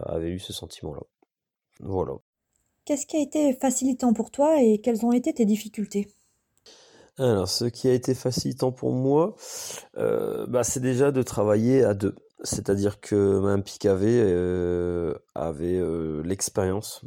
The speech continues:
Speaker 1: d'avoir déjà organisé ce, cette action. Euh, elle avait déjà également ses contacts pour la nuit de la lecture, euh, pour le côté second degré, pour le monde du livre. Et moi, j'apportais ma pierre à l'édifice, euh, avec la liaison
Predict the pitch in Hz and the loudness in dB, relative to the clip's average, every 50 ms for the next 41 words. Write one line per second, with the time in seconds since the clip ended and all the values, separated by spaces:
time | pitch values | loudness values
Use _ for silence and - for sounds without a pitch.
0 | - - 107 107 95 90 92 95 90 92 95 92 92 95 98 87 92 92 87 87 | -14 -8 -4 -4 -2 -2 -2 -2 -2 -2 -2 -2 -2 -2 -2 -2 -2 -2 -4 -4
1 | 92 87 82 - 92 95 104 - _ - - - - - - - - - - - | -4 -6 -4 -4 -2 -2 -4 -4 _ -20 -20 -20 -20 -20 -20 -20 -20 -20 -14 -12
2 | - - - - - 92 85 85 82 80 82 82 80 - - 80 - 78 73 - | -10 -8 -8 -6 -4 -4 -2 -2 -2 -4 -4 -4 -6 -4 -4 -2 0 0 -2 -2
3 | - - - 147 185 254 - _ _ _ - - _ _ - - - - 95 92 | -2 -2 0 0 -2 -2 -6 _ _ _ -20 -20 _ _ -20 -18 -12 -8 -6 -4
4 | 82 85 85 85 85 - - 107 95 92 92 90 87 95 95 82 87 101 98 95 | -4 -4 -4 -4 -4 -2 0 2 2 2 2 2 2 2 0 2 2 0 0 2
5 | 92 98 101 98 92 87 98 95 98 98 101 104 104 104 101 - - - 160 - | 2 2 2 2 2 2 0 0 0 0 2 2 2 2 0 0 0 0 0 0
6 | - 117 - - 123 147 - - - 190 180 170 156 139 - - - - - 107 | 0 -4 -2 0 -2 -2 -4 -6 -2 -2 -2 -2 -2 -6 -14 -16 -16 -8 -4 -2
7 | 101 95 95 92 95 92 87 87 87 82 82 80 - - - - 76 82 92 110 | -2 -2 -2 -2 -4 -4 -4 -4 -4 -4 -6 -6 -10 -14 -16 -12 -8 -6 -4 -2
8 | 117 120 123 117 104 95 90 90 90 90 - - 98 98 95 - - - 95 - | -2 0 0 0 0 0 0 0 -2 -4 -6 -6 -4 -4 -4 -6 -8 -8 -8 -6
9 | - 95 90 92 87 73 82 76 - - 85 104 127 131 127 - 110 104 101 98 | -6 -8 -6 -6 -8 -8 -8 -10 -10 -6 -4 -4 -4 -4 -4 -4 -4 -2 -2 -2
10 | 101 101 107 107 98 95 95 92 90 95 95 123 165 180 139 92 87 90 - - | -2 -2 -2 -2 -4 -4 -6 -6 -8 -6 -6 -4 -4 -2 0 0 -2 -2 -4 -10
11 | - - - - - - - - - - - - 131 127 123 123 123 135 156 151 | -12 -10 -8 -8 -8 -8 -10 -12 -16 -10 -2 0 2 4 4 6 6 6 4 4
12 | 120 127 117 - 123 110 - - 123 117 107 101 - - 120 107 107 107 101 98 | 4 0 0 0 -2 -4 -2 0 0 0 0 -2 -2 -2 0 0 0 -2 -4 -6
13 | - - 156 160 156 - - - - 120 117 113 113 110 110 107 104 104 101 98 | -8 -8 -8 -6 -6 -4 -6 -4 -2 -2 -2 0 0 0 0 0 -2 -2 -2 -2
14 | 101 104 101 104 - 98 95 95 98 98 95 101 113 113 | -2 -2 -4 -4 -6 -6 -6 -4 -4 -4 -4 -4 -6 -6